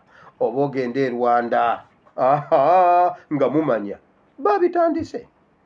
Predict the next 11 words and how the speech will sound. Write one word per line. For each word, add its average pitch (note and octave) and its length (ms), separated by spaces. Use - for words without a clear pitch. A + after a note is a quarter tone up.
Nabagamba B3+ 560
temukwata A3+ 540
ebigimusa, A3+ 680
baddidde C4 440
omusajja A#3+ 480
Omuyisiraamu F3+ 760
e E3+ 160
Kalungu. G3 760
Wa, G#3 180
wa, B3+ 240
Bukomansimbi. G#3+ 920